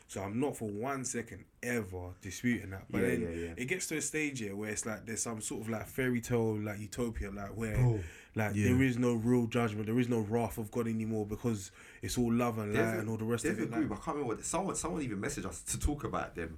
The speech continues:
Speaker 2: There's, like, a group on Twitter that called them, so I can't remember, like, one something gang. And tho-, and they say they don't believe in hell. They're Christians. They're like, "Yeah, they don't believe hell is, um,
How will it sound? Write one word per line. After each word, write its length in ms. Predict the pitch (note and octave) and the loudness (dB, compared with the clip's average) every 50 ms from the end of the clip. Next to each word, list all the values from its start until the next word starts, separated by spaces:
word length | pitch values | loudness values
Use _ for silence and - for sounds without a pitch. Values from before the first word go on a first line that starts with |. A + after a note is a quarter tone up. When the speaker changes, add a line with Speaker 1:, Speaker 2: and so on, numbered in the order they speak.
| - - - - - - | -14 -18 -20 -14 -8 -4
Speaker 2:
There's, 80 | F2+ | -2
like, 160 | A2 A2 - | 0 0 -2
a 40 | A2 | -4
group 300 | - - C#3 D3+ - - | -6 -4 -4 -6 -4 -6
on 100 | A2+ A2 | -8 -8
Twitter 240 | F#2+ - - G2+ F2 | -8 -6 -6 -6 -6
that 160 | E2 - - | -8 -10 -12
called 200 | - - G#2+ G2+ | -10 -8 -6 -6
them, 180 | F#2+ F2 F2 E2+ - - _ - - - _ _ _ _ _ _ - - - - | -6 -6 -10 -12 -16 -20 _ -20 -20 -20 _ _ _ _ _ _ -16 -16 -14 -14
so 300 | - - G2 F#2 F2 E2+ - - - | -10 -6 -6 -4 -6 -6 -10 -16 -16
I 40 | - - | -10 -10
can't 100 | G#2+ G2 | -8 -6
remember, 280 | G2 A2 G#2+ F#2+ E2 E2 | -6 -6 -8 -8 -10 -10
like, 320 | E2 E2 D#2+ D#2+ D#2+ D#2 - _ _ _ _ _ _ _ _ _ _ _ - | -10 -10 -10 -10 -12 -12 -16 _ _ _ _ _ _ _ _ _ _ _ -14
one 160 | - F2 E2+ | -14 -12 -12
something 360 | - - - - - E2 E2+ | -10 -8 -8 -8 -8 -8 -10
gang. 300 | E2 E2+ E2+ E2+ E2 E2 - - _ _ _ _ _ _ _ _ - | -8 -8 -8 -8 -10 -12 -16 -20 _ _ _ _ _ _ _ _ -12
And 120 | F2+ F2+ | -8 -4
tho-, 180 | F2+ G#2+ F#2+ - | -2 -2 -2 -2
and 120 | - F#2+ F2+ F#2+ | -4 -4 -2 -2
they 80 | G#2+ | -2
say 140 | A2 - G#2 | 0 0 -2
they 80 | F#2 F#2+ | -2 -2
don't 160 | F#2+ G2 F2 | -2 -2 -2
believe 240 | F#2 F2+ F#2 E2+ F2 | -4 -4 -4 -6 -6
in 60 | E2+ | -6
hell. 260 | F#2 F#2 F2 E2 F2 - - | -4 -4 -2 -2 -2 -4 -4
They're 120 | - F2 - | -8 -8 -6
Christians. 420 | - A#2 A#2 - F2+ F2 F2 E2+ - | -4 -4 -6 -6 -8 -12 -12 -14 -14
They're 120 | - F#2 | -12 -10
like, 160 | F2+ F2 E2+ E2+ | -10 -8 -8 -8
"Yeah, 60 | F2 E2+ | -8 -8
they 60 | E2+ | -8
don't 180 | F#2+ G2 D#2+ | -8 -8 -8
believe 300 | D#2+ F2 F2 F2 F2 F2 | -8 -8 -8 -8 -8 -8
hell 260 | F2 F2+ F2+ E2+ E2 - - _ _ _ _ _ _ _ - - - - - - - | -8 -8 -8 -8 -10 -12 -18 _ _ _ _ _ _ _ -20 -20 -20 -20 -20 -20 -16
is, 120 | - F2+ F2 | -10 -6 -6
um, 220 | E2+ E2 E2 D#2+ | -6 -6 -6 -10